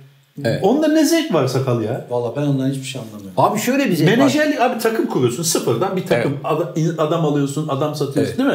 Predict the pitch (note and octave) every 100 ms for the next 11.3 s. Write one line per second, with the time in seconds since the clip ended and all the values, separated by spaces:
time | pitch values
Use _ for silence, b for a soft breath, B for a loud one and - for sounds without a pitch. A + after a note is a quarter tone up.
0 | C3 - C#3 C#3 - - D#3 F3 F#3 F#3+
1 | G#3+ - G3 G3 F#3+ F#3 F#3 F3+ - F#3
2 | F3+ - C4 C4 C3 C#3 C#3+ C#3+ E3+ F#3+
3 | A#3+ F#3+ G#3 A3 G#3+ A3 C#3+ C3 D3 D3
4 | G3+ G#3 G3+ G3+ G3 F3 E3 E3 E3 E3
5 | D#3 D#3 E3 E3 E3 B2+ G#2 A2 A#2 A2+
6 | B B B F3 F3 D#3 D#3 F3+ - -
7 | D#3 E3 D#3+ B2 - A#2 A2 A2 G#2+ A2
8 | A2+ A2+ - C#3+ - C#3+ - - - C3+
9 | C3+ B2+ C3+ C3 C#3 C#3+ - C3 F3 D#3
10 | D3+ F3+ - F3+ F3 D3 E3+ F#3 - G3+
11 | D#3 E3 F#3